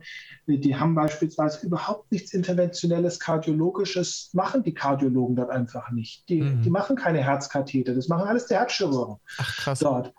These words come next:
Speaker 1: Die können dann zwar großartig, äh, Echos machen und Belastungs-E K Gs und sonst was und sind da super Cracks, aber das geht einfach formal nicht, dass ich denen sag, „Ihr dürft jetzt das Gleiche hier machen, was unser Kardiologe macht.“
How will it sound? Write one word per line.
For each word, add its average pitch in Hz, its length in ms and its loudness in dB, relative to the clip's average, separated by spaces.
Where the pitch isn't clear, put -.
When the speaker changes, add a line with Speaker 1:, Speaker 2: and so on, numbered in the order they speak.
Speaker 1:
Die 190 300 0
können 202 240 2
dann 220 160 2
zwar 180 220 2
großartig, 196 840 0
äh, 196 160 0
Echos 247 400 0
machen 220 340 0
und 196 180 0
Belastungs-E 202 600 0
K 202 140 -6
Gs 190 280 -2
und 175 140 0
sonst 202 240 0
was 233 160 -2
und 196 100 0
sind 196 140 0
da 190 280 0
super 254 340 0
Cracks, - 680 -4
aber 175 300 0
das - 280 -2
geht 247 320 0
einfach 175 320 0
formal 139 460 0
nicht, 180 180 0
dass 175 120 2
ich 165 160 -4
denen 170 240 2
sag, 180 280 0
„Ihr 165 140 0
dürft 175 240 -2
jetzt 190 160 -4
das - 160 -4
Gleiche 160 380 0
hier 160 160 2
machen, 185 260 0
was 185 140 0
unser 233 220 2
Kardiologe 123 600 0
macht.“ - 380 -8